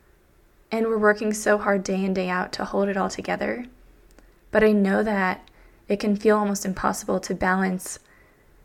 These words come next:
it all, to balance work and mom life, being a great wife, managing the home, all the things that you're doing to serve the people around you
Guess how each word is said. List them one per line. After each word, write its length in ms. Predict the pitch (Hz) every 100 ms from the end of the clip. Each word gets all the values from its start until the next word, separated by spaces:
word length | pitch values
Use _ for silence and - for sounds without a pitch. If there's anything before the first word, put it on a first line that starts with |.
| -
it 100 | 208
all, 300 | - 202 - _ _ -
to 140 | 220
balance 440 | 196 185 202 185 -
work 400 | 190 240 269 214
and 120 | 185
mom 280 | 190 220 226
life, 520 | 214 220 214 - - _ _ _ _
being 200 | 208 202
a 80 | 190
great 240 | 190 185
wife, 520 | 180 202 233 247 247 -
managing 440 | 196 190 185 180
the 80 | 185
home, 560 | - 226 226 220 240 - _ _ _ _ _ _ _ -
all 260 | 208 226 233
the 100 | 220
things 400 | 214 202 202 202
that 400 | 185 180 185 - _ _ _ _
you're 140 | 208 196
doing 420 | 185 185 226 285
to 120 | 240
serve 240 | 214 208 202
the 100 | 202
people 280 | 214 202
around 400 | 190 190 185 185
you 260 | - 208 202